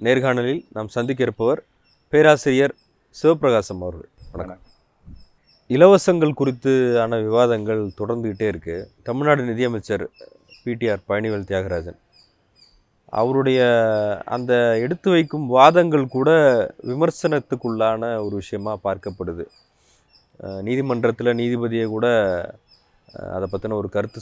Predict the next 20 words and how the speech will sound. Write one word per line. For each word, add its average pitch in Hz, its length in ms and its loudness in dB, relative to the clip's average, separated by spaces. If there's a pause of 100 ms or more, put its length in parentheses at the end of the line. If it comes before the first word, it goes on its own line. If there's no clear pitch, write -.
சொன்னதாகவும் 92 680 -6 (220)
செய்திகள் 95 440 -8
வந்திருக்கு. 82 560 -12 (380)
அஹ், 92 120 -10
அவர் 113 280 -2
பேசுகிற 139 460 0
விதம், 120 440 -2 (120)
எதற்கெடுத்தாலும் 123 680 0
வந்து 117 280 -2
அவருடைய 104 640 0
பின்னணியை 123 380 -4
பத்தி 104 260 -10
பேசுறது, 92 600 -8
அவங்க 95 220 -10
குடும்ப 120 540 0
பாரம்பரியத்தை 107 640 -4
பேசுறது, 87 500 -10 (640)
அதே 127 240 4
சமயம் 131 380 -2
வந்து, 117 300 -4